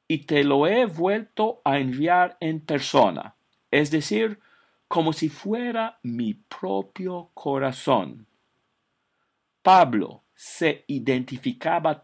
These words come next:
tanto con este esclavo, con Onésimo, que según él es como si fuera su propio corazón. Ahora bien, ¿Filemón iba a tratar mal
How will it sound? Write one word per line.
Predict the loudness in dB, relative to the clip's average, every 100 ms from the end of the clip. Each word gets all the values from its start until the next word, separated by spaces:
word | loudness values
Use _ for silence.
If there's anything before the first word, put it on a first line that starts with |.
| _
tanto | -4 -4 -4 -10 -14 -14
con | -6 -6 -6
este | -2 -2 -4 -6 -6
esclavo, | -4 2 4 6 2
con | -4 -4
Onésimo, | -2 -2 -2 -2 -2 -4 -6 -12 _ _ -20 _ _
que | -2 -2
según | 0 -2 -2 -2
él | 0 -2 -4 -12 _ _ -6
es | -4
como | -2 -2 -2
si | -6
fuera | -4 -4 0 -2
su | -2 -8 -8 -8
propio | -4 -2 -2 -4 -6 -6 -6
corazón. | -8 -6 -4 -6 -4 -2 -2 -2 -8 -20 _ _ _ _ _ _ _ -20 -8 2
Ahora | 4 6 4
bien, | 4 2 2 -2 -14 _ _ _
¿Filemón | 0 2 4 2 2 0 -2
iba | -4 2 2
a | 2
tratar | 0 0 4 4 4 0
mal | -6 -4 2 8 10 10 8 0